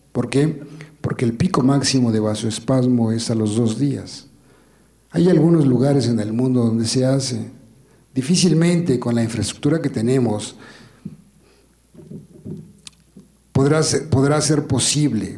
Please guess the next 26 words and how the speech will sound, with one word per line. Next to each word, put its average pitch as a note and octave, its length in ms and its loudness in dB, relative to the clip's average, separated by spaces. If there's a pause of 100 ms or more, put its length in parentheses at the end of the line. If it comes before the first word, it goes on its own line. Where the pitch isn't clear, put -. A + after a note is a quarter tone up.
pero B2+ 140 -4
en C#3+ 60 -2
algunos G3+ 280 2
lugares B2 520 2
que C3 100 -2
tienen C3+ 320 2
una C#3 180 2
gran C#3 240 0
cantidad A#2 380 0
de B2+ 60 0
neurismas, A2+ 720 -2 (380)
como G2+ 420 -6 (200)
en - 80 -14
Japón, C3 420 0
por G2+ 140 -2
ejemplo, A2 520 -4 (1300)
los C3 140 2
pacientes E3+ 340 2
son E3 300 2
sometidos C#3 480 0
a - 20 0
cirugía C3 640 0
antes C3+ 300 -2
de A2+ 80 -2
veinticuatro A2+ 680 -4
horas. A#2 300 -10